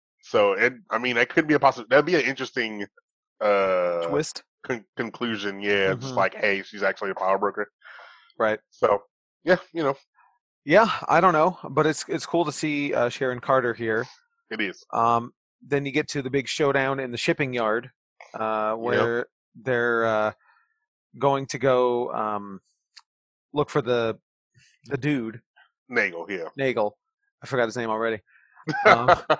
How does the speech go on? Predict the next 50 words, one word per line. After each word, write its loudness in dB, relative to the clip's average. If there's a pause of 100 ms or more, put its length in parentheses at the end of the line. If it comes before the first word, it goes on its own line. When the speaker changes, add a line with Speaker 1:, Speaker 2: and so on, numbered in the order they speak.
(840)
Speaker 2:
well, 8
I 6
mean, 2
you -2
know, 4
he's 0
not, 2
like, -2
the 4
Speaker 1:
Yeah, 8
Speaker 2:
most 2
Speaker 1:
I 4
mean, 2
Speaker 2:
important 0
Speaker 1:
he's -2
Speaker 2:
character. 4
Speaker 1:
a, -10
yeah, -2
he's, -8
yeah, -4 (140)
just -6
a -2
random -2
scientist 0
Speaker 2:
And -12
Speaker 1:
dude. -12 (300)
Speaker 2:
they, 0
they -2
find 0
him, 0 (260)
and -4 (140)
he's, -4
like, 2
super 0
cool, 0 (220)
which -2
is -2
we-, -2
like, 0
he's -2
like, 4
"Oh, 6
yeah, 4
no 0
big 0
deal. 2
I'm 2 (240)
tough 2
scientist -4
guy." 0